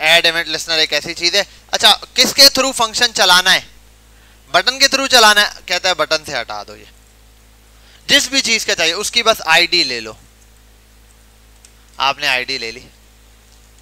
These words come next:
document dot get element by I D, id के बाद आपने ये आईडी pass की, ठीक है। अब ये आईडी बन गई, आप इसको कर सकते हो my button। अब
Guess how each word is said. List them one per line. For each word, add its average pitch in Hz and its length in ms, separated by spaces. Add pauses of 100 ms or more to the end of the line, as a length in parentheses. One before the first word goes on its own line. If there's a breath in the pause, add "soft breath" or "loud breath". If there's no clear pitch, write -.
(280)
document 151 480
dot 135 240
get 147 300 (100)
element 139 400
by 131 140 (120)
I 127 180
D, 151 140
id 131 280
के 139 120
बाद 131 200
आपने 127 260
ये 123 140
आईडी 117 280
pass 131 260
की, 131 180 (720 soft breath)
ठीक 135 160
है। - 100 (580 soft breath)
अब 220 160
ये 247 80
आईडी 214 360
बन 240 160
गई, 269 160
आप 220 220
इसको - 180
कर 202 160
सकते 196 240
हो 208 80
my 165 280
button। 160 300 (4000 soft breath)
अब 262 220